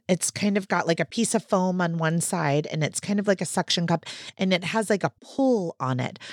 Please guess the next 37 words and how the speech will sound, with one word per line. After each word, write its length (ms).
So 180
they 200
place 480
it 120
onto 320
the 300
baby's 480
head, 360
and 160
then 160
you, 360
you 260
push 540
the 100
birthing 460
person, 500
and 160
they 160
apply 440
the 100
suction, 920
and 160
then 120
they 160
kind 360
of 160
literally, 680
they 220
pull 460
while 220
you 180
push 340
to 100
get 160
the 100
head 220
up 140